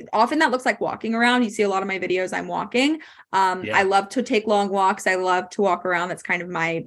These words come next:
Speaker 1: therapeutic piece. And it's also my exercise. It's, like, the only thing that I do in life, actually. So I walk <laughs> around and I will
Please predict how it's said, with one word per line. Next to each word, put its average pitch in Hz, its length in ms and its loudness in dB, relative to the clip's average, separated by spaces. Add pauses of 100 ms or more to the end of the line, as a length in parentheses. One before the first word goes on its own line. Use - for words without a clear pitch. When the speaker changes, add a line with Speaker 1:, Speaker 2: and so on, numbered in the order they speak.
(100)
Speaker 1:
therapeutic 180 720 0
piece. 196 320 -6
And 175 100 -6
it's 165 100 -8
also 175 240 -4
my 170 300 -6
exercise. 269 640 0
It's, - 320 -6
like, 208 160 0
the 190 80 -2
only 180 180 -4
thing 190 140 -8
that 175 100 -4
I 175 80 -2
do 180 200 -6
in 175 80 -8
life, 180 180 -8
actually. 262 380 -6 (240)
So 254 240 4
I 240 160 4
walk 233 300 2
<laughs> - 20 6
around 233 440 2 (280)
and 226 100 4
I 220 200 2
will 247 540 2